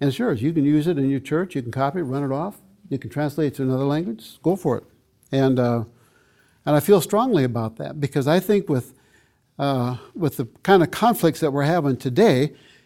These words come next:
it's easy how we want to go out and take on the enemy or something like it there. But to be honest with you, I think the only answer is, is for us to get out of our lethargy and to truly repent ourselves. I think it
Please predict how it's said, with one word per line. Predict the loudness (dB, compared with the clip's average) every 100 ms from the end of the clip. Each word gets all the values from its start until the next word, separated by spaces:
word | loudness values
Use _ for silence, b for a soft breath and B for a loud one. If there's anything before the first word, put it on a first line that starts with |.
| b
it's | -4 2
easy | 4 4
how | 4 4
we | 2
want | 2 2
to | 2
go | 0 2
out | 2
and | 0 0
take | -2 0
on | 0
the | 0
enemy | 0 0 0
or |
something | -2 -6 -6
like | -8
it | -6
there. | -6 -6 -8 -12
But | -10 -6 -6 -8 -8
to | -2
be | 0
honest | 2 2 0
with | -4 -6
you, | -6 -6
I | -2
think | -2 -2
the |
only | -2 -2 -2
answer | -4 -4 -6
is, | -6 -8 -12 _ _ _ _ _ _ _
is | -4 -2
for | -2 2
us | 4 2
to | -2 0
get | 0 2
out | 2 2
of | 0
our | 0
lethargy | 0 0 -6 -4 -2
and | -2 -2
to | -4
truly | -6 -2 0 0
repent | -2 -2 -2 -2
ourselves. | -6 -6 -6 -6 -12 -8
I | -4
think | -2
it | -4